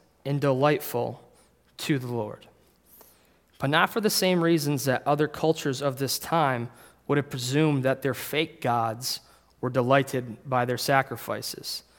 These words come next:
For the Lord does not need to be fed a meal by his creation. The reason he's delighted is not because he can smell dinner cooking on the stove, nor is he delighted simply because of the size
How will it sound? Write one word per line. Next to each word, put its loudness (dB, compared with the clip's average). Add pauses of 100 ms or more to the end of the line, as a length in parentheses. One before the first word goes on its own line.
(480)
For 4 (260)
the -4
Lord 4
does -4
not 0
need -2
to -4
be -4
fed -2
a -4
meal 0 (360)
by 4
his -2
creation. -4 (640)
The 0
reason 4
he's 0
delighted 4 (120)
is -6
not 0
because -2
he -4
can -4
smell 0
dinner 0
cooking 0
on 2
the -4
stove, -6 (640)
nor 2
is 2
he -2
delighted 4
simply 0
because -4
of -6
the -6
size 0